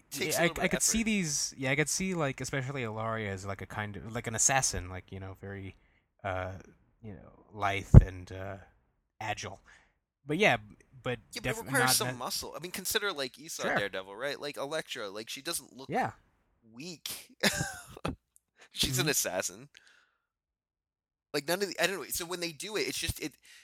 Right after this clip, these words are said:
Speaker 1: you know, it's like, "Uh," you know, like, "Oh, you're dead." You know, like, "Oh, die." And it, it's, it's, it's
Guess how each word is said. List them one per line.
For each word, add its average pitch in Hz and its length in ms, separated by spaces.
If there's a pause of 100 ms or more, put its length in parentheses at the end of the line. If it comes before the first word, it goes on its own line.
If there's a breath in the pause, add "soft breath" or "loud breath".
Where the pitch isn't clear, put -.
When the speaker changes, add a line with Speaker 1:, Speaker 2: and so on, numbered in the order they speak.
(120)
Speaker 1:
you 156 120
know, 139 120
it's 131 100
like, 139 240
"Uh," 151 320 (160)
you 131 120
know, 120 140
like, 120 260
"Oh, 139 160
you're 127 160
dead." 120 460 (140)
You 127 160
know, 120 200
like, 117 320
"Oh, 123 400 (480)
die." 113 340 (240 soft breath)
And 143 160
it, 151 220
it's, - 360 (360 soft breath)
it's, - 380
it's 143 180